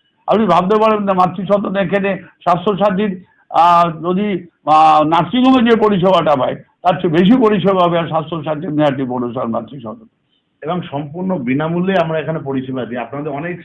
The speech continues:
Speaker 2: সাংবাদিক এখানে আছেন, তাদের বন্ধু বান্ধব পরিচিতি প্রচুর আছেন আপনাদেরই, তারাও এখানে বিনা পয়সায় তারা তাদের এই সুযোগ সুবিধাগুলো পেয়ে যাচ্ছে স্বাস্থ্যসাথী থাকলে। এবং য-, যাদের থেকে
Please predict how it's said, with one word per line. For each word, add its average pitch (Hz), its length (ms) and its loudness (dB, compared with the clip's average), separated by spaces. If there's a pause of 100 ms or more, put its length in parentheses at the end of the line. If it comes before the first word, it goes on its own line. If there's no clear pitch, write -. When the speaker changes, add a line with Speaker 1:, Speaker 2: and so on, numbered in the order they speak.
Speaker 2:
সাংবাদিক 143 500 -10
এখানে 135 240 -8
আছেন, 107 480 -10 (720)
তাদের 160 460 -4 (100)
বন্ধু 170 320 -2
বান্ধব 165 420 -4
পরিচিতি 170 540 -4
প্রচুর 202 500 0
আছেন 98 300 -10 (500)
আপনাদেরই, 170 840 -4 (380)
তারাও 165 300 -2
এখানে 165 260 -4
বিনা 139 240 -6
পয়সায় 147 320 -8
তারা 131 240 -12
তাদের 147 460 -8 (440)
এই 120 160 -6
সুযোগ 131 360 -8
সুবিধাগুলো 139 460 -10
পেয়ে 160 320 -4
যাচ্ছে 143 300 -6
স্বাস্থ্যসাথী 156 720 -12
থাকলে। - 400 -20 (380)
এবং 180 360 -6 (360)
য-, 143 240 -4
যাদের 147 300 -4
থেকে 190 160 -8